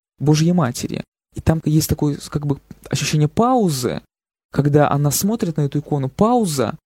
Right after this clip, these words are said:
и дальше она просит: «Мадонна, помоги мне изменить свою жизнь».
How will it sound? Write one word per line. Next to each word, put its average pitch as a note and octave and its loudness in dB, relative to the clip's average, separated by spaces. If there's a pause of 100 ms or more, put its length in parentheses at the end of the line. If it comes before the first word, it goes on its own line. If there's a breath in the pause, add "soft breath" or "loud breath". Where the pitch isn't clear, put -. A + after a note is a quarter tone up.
(140)
и B2+ -2
дальше F3+ 2
она D#3+ 0
просит: D#3+ -2 (220)
«Мадонна, D3+ 0 (220)
помоги F3 2
мне F3 -2
изменить D#3 0
свою D3+ 0
жизнь». C#3 -2